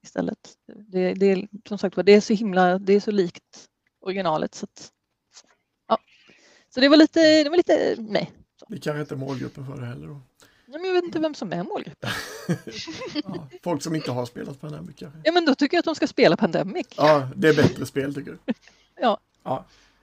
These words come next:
Speaker 2: Det, jag ser att det är lite samma problem som jag hade på,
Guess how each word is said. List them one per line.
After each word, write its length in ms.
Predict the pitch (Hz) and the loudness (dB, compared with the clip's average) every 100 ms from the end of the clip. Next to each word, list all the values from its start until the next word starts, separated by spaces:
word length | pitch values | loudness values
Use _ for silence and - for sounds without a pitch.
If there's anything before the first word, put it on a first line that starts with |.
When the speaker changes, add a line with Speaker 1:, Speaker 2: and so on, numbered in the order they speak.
| - _ _ - | -20 _ _ 0
Speaker 2:
Det, 180 | 151 165 | 4 6
jag 180 | 165 - | 4 4
ser 180 | 196 | 0
att 80 | 160 | 0
det 60 | 185 | -2
är 40 | |
lite 320 | 170 160 190 | -4 -4 -4
samma 640 | 185 196 180 147 151 156 165 185 - | 0 0 2 2 2 0 -6 -14 -6
problem 360 | 156 143 139 | 0 2 0
som 180 | 139 147 | -4 -2
jag 200 | 139 139 | 0 0
hade 280 | 160 165 139 | -2 -2 -4
på, 420 | 139 147 143 143 | -2 -2 -2 -6